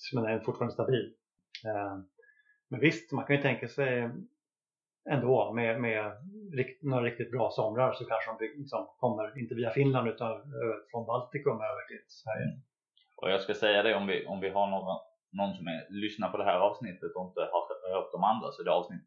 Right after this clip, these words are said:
Speaker 2: tre, så diskuterar jag lite fjärilsetik med, med Ryrholm om man är intresserad av det. Eh, det rekommenderas. Men, eh, jag, jag håller ju tummarna. Jag tycker skugg-, eh, skuggpärlmorfjäril är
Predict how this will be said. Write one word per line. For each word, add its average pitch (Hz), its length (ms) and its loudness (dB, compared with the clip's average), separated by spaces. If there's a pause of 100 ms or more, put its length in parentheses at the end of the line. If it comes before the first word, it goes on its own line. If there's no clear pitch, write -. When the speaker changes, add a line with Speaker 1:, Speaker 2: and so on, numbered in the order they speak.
Speaker 2:
tre, 131 100 2 (180)
så - 100 -18
diskuterar 80 540 -2
jag 78 100 -2
lite 73 260 -12
fjärilsetik 82 880 -2
med, 76 200 -4 (100)
med 82 160 -8
Ryrholm 76 520 0
om 73 80 -4
man 73 100 -2
är 71 100 -6
intresserad 78 440 -2
av 87 120 2
det. 73 80 0 (640)
Eh, 80 180 4 (100)
det 92 80 0
rekommenderas. 95 720 -2
Men, 101 240 2
eh, 101 140 8 (480)
jag, 113 240 4
jag 127 160 12
håller 123 180 6
ju 98 100 2
tummarna. 92 320 4
Jag 80 80 -2
tycker 107 240 -4
skugg-, 101 220 -4 (480)
eh, 92 100 -2
skuggpärlmorfjäril 85 1200 2
är 85 260 0